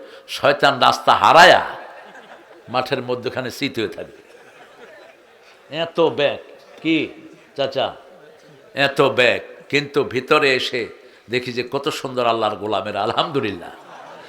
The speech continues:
বুঝেই যায় না ভিতরে যে এই কারবার করে রাখছে। আবার এক বাসায় গেলাম, রাস্তা নাই, ভিতরে বাসার ঠাট কি? গুলশান বনানী ফেল,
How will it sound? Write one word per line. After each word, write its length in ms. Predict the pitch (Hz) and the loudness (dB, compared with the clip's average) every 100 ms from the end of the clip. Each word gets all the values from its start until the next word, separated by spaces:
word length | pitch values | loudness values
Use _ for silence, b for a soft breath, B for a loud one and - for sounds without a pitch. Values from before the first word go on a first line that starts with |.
| - 135 | -14 2
বুঝেই 420 | 180 185 214 208 | 4 6 8 8
যায় 160 | 190 170 | 8 8
না 140 | 160 | 6
ভিতরে 380 | 139 151 165 156 | 4 4 6 6
যে 120 | 147 | 4
এই 80 | 143 | 4
কারবার 380 | 143 139 123 113 | 4 4 4 0
করে 240 | 123 107 | -2 -4
রাখছে। 340 | 98 - - - _ _ _ b b b b | -6 -8 -16 -20 _ _ _ b b b b
আবার 280 | 127 147 | 2 4
এক 220 | 147 131 120 | 6 4 4
বাসায় 360 | 135 - 156 | 2 4 2
গেলাম, 360 | 131 127 120 127 | 2 0 0 6
রাস্তা 420 | 160 175 - 180 | 8 8 6 4
নাই, 220 | 170 143 | 6 4
ভিতরে 460 | 120 143 156 175 165 | 2 -4 2 4 4
বাসার 320 | 139 - 151 - | 4 2 0 -2
ঠাট 300 | - 143 - - | -2 -2 -4 -12
কি? 140 | 95 - - _ _ _ _ _ - 131 | -16 -16 -20 _ _ _ _ _ -20 -10
গুলশান 440 | 120 156 - 156 127 | -4 -4 0 0 0
বনানী 340 | 135 131 123 | 0 0 -4
ফেল, 260 | 110 104 113 | -6 -4 -4